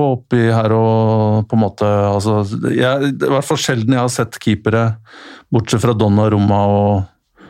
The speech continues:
og Buffon, da, som er så komplette så tidlig,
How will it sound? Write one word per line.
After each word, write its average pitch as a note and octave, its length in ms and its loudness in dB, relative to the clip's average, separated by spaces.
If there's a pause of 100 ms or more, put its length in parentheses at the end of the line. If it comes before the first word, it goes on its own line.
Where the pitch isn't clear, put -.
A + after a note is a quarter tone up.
(440)
og G2+ 540 2
Buffon, A2+ 500 0
da, B2+ 100 0 (720)
som A2+ 180 0
er A2 100 0
så G#2+ 320 0
komplette A2 680 -2
så G#2 220 0
tidlig, A2 380 0